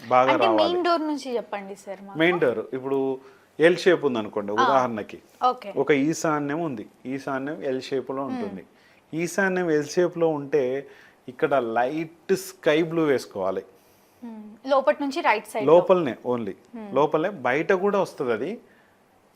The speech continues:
Speaker 1: అది వేరే టైప్ వస్తుంది. నేను మీకు కాల్ చేసినప్పుడు నేను ఎట్లా చెప్తాను, ప్రాబ్లం ఏం లేదు, దీనికి ఏం ఫీజులు లేవు. మీరు క్లియర్గా మీ ఇల్లు ఎట్లా ఉందో దాన్ని బట్టి నేను చెప్తాను.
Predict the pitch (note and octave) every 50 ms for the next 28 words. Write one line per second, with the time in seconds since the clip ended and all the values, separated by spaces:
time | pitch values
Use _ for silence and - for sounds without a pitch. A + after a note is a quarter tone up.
0 | - - D#3 E3+ E3 D#3+ D#3 C#3+ C3+ B2 A#2+ A#2 A2+ - - - D3 D#3 D#3+ D#3+
1 | C#3 C#3 B2 - - G#2+ A2+ A#2 A2+ A#2 A#2 A#2 A#2 A2+ A2 - A#2+ A#2 A#2+ C#3
2 | D3 D3 D3 - D3+ C3 C3+ C#3+ C3+ A#2 A2+ G#2+ G#2 - B2 A#2 - - G2+ -
3 | - A#2+ A#2+ C#3+ D3 - A#2+ A2+ A2+ A#2+ A#2+ A#2+ A#2 A#2 C3+ C3+ C3 A#2+ A2+ A2+
4 | A#2+ A#2+ A#2+ - A#2+ A2+ G#2+ A#2 A#2+ G#2+ G2+ G#2 G#2 A2 D#3 G3 - _ _ _
5 | _ _ _ _ _ - C#4+ - A#3+ A2+ G#2+ G2 F#2+ F2+ - - _ _ - B2+
6 | C3 C3+ C#3 C3+ C3+ C#3 C3 B2 B2 B2 B2 A#2+ B2 C3+ C3 A#2+ - C3 C3 B2+
7 | B2+ B2+ C3 C3 C3 B2+ A#2+ A#2 A2+ A2+ A2+ A#2+ D3+ D3 B2 A2 - A2 G2+ -
8 | - A#2+ A2 A#2+ D#3+ F#3+